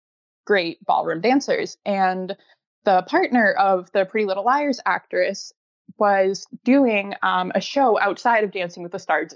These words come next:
a stage show with some of the other professional dancers. Um, and so I decided to go and see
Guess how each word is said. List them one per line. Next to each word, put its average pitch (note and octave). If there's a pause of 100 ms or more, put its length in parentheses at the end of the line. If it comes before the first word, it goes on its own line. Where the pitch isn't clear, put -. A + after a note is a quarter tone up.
a F#3
stage B3+
show -
with F#3
some F#3+
of F#3
the G3
other E3+ (440)
professional G3+
dancers. A#3+ (140)
Um, F#3+
and G#3
so -
I G#3
decided A3+
to C4+
go G3 (320)
and G3+
see A3